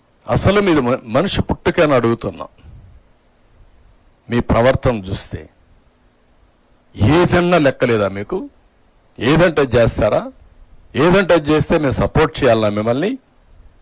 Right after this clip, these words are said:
నేను ఎన్నోసార్లు మీకు కూడా చెప్పాను, ప్రజలకందరికీ చెప్పాను, ఎన్నోసార్లు చెప్పాను. ఒక వ్యక్తి నేరస్తుడు,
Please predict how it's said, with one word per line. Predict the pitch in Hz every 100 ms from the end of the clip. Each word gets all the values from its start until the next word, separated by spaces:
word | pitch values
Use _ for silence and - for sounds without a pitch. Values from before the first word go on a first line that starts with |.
| _ _ _ _
నేను | 117 170
ఎన్నోసార్లు | 156 165 185 180 185 175 175
మీకు | 156 147
కూడా | 151
చెప్పాను, | 135 123 - 113 90
ప్రజలకందరికీ | - 123 143 147 139 131 120 -
చెప్పాను, | 101 101 90 87 -
ఎన్నోసార్లు | 147 170 170 156 120 101
చెప్పాను. | 95 - 78 80 _ _ _ _ _ _ _ _ _ _ _ _ _ _ _ _ _ _ - -
ఒక | -
వ్యక్తి | 151 160 - 175 135 - - - - - -
నేరస్తుడు, | 104 117 139 147 139 - 117 85